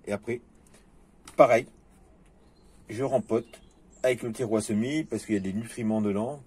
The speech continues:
ce qui va permettre à la plante de bien se développer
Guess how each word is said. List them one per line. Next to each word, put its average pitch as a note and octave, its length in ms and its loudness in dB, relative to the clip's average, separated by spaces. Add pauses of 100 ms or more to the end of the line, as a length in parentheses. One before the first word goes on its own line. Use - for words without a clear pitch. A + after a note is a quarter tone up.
ce - 100 -16
qui A2+ 100 -10
va G2 120 -4
permettre G#2+ 500 -6 (400)
à C3+ 80 -2
la B2 120 0
plante A2 400 -8 (100)
de G#2 140 -12
bien A#2+ 180 -6
se B2 140 -10
développer G#2+ 580 -4